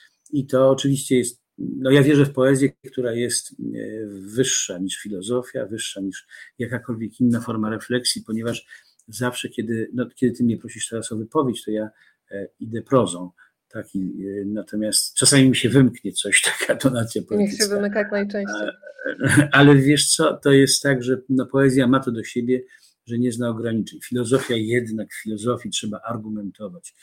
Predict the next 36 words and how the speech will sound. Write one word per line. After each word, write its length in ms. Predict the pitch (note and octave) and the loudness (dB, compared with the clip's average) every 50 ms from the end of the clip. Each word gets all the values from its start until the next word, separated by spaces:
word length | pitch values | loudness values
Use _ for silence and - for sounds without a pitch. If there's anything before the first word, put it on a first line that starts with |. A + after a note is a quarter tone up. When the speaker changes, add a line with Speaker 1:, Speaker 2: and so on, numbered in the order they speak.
| - - - _ - | -20 -20 -20 _ -14
Speaker 1:
dochodzić 320 | - A2 - B2 A2+ A2+ A2 | -12 -6 -4 -4 -4 -4 -4
do 100 | A2+ A2+ | -6 -6
pewnego 380 | - A2+ A2 A#2 A2 A#2 G#2 | -6 -6 -4 -4 -4 -4 -6
punktu, 440 | - _ - B2 A#2+ A2 A#2 - A2 | -6 _ -2 0 0 0 -2 -4 -6
gdzie 140 | G2 G2+ G#2+ | -4 -4 -6
wszystko 360 | - - C3+ - - - A2 | -4 -2 -2 -2 -2 -2 -4
jest 180 | A2 G#2 - - | -4 -2 -2 -2
zrozumiałe. 600 | - G#2+ G#2 F#2+ G2+ G#2 G#2 G#2+ G2+ F#2+ F#2+ - _ - - - - _ _ | -2 -2 -4 -4 -4 -4 -4 -4 -6 -8 -12 -14 _ -20 -20 -20 -20 _ _
Tymczasem 400 | - A#2 A2 C#3+ C3+ C3+ C#3 A#2+ | -12 -6 -2 0 2 2 2 0
poeta, 380 | A#2+ B2 A#2+ B2+ B2 B2 B2+ G#2+ | 0 0 0 0 0 -2 -4 -6
kiedy 300 | - - A#2+ A2+ A2+ A2 | -4 -4 -6 -4 -4 -6
idzie 360 | F2+ - B2 A2+ A#2 A#2+ A2 | -6 -6 -8 -6 -6 -8 -8
do 120 | A2+ G2 F#2+ | -8 -10 -10
przodu, 500 | - - - A2+ A2 A2+ A#2+ C#3 C#3+ C#3+ - - - - _ - | -10 -10 -8 -6 -4 0 2 0 0 0 -4 -18 -20 -20 _ -4
<clears throat> 60 | - A#2 C3+ E3 E3+ E3+ - _ _ - - F3+ D#3 C3 B2 B2 - A#2 B2 | 0 4 6 6 6 4 0 _ _ 8 10 10 10 10 8 6 2 4 6
nie 100 | C#3 C#3 | 8 10
może 260 | C#3+ C#3+ C#3+ C#3+ C3+ | 10 10 10 8 6
się 100 | A2 A#2+ | 4 2
zatrzymać 420 | A#2 A2+ A2+ - - B2 A2+ G#2+ | -2 -2 -2 -2 -2 -2 -2 -4
w 40 | G2+ | -4
żadnym 280 | A2 A2 G#2+ A2 G#2 G2 | -4 -4 -4 -4 -4 -4
punkcie, 360 | - - A2+ A2 - - C3+ | -4 -6 -6 -6 -4 -4 -4
tylko 220 | A#2+ A2+ - A#2+ | -4 -4 -4 -2
musi 240 | A#2+ B2 A#2+ - C#3 | -2 -2 -2 -6 -12
polecieć 460 | - - A2+ B2 A#2 - - A2 G2+ | -10 -6 -6 -6 -6 -6 -8 -8 -8
dalej, 340 | G#2 A#2 A2 G2 F#2 F2 D2 _ _ _ _ _ - | -6 -6 -6 -6 -6 -10 -12 _ _ _ _ _ -12
polecieć 340 | - G#2+ G#2 - - G#2+ G2 | -10 -10 -10 -8 -10 -10 -10
bez 180 | G2+ G2+ - | -8 -10 -10
końca. 420 | - - A#2 F#2+ - - - - _ _ _ - - - - - - _ - | -8 -8 -8 -8 -8 -10 -14 -14 _ _ _ -18 -16 -16 -16 -18 -18 _ -6
E, 300 | A#2+ A#2 A#2 A#2 A#2 A#2+ | -4 -2 0 0 0 0
jeżeli 560 | A#2 A#2 A#2+ A#2 A2+ C3 B2 B2+ B2+ A#2+ A2+ | 2 0 0 2 2 0 2 2 -2 -4 -4
kończy 420 | - - C3 B2+ C3 B2+ - C3 - | -4 -2 0 2 2 0 -2 -6 -8
się 440 | - - - A2+ A#2 A#2+ A#2+ A#2 A#2 | -8 -6 -4 -2 0 0 0 0 -2
możliwość 680 | A2+ A2 - - G2+ A#2+ A#2+ A2+ A#2 A2 A2 - - | -4 -6 -6 -6 -4 -4 -4 -2 -4 -6 -6 -8 -8
logicznego 540 | A2 G#2+ G2+ G#2+ G#2+ - - A2+ G#2 A2 G2+ | -6 -6 -6 -6 -8 -8 -6 -6 -6 -6 -6
wynikania, 580 | F#2+ G#2 G#2+ G#2+ G#2 - G#2+ F#2+ F2 F#2 - | -6 -4 -6 -6 -6 -8 -12 -12 -12 -14 -16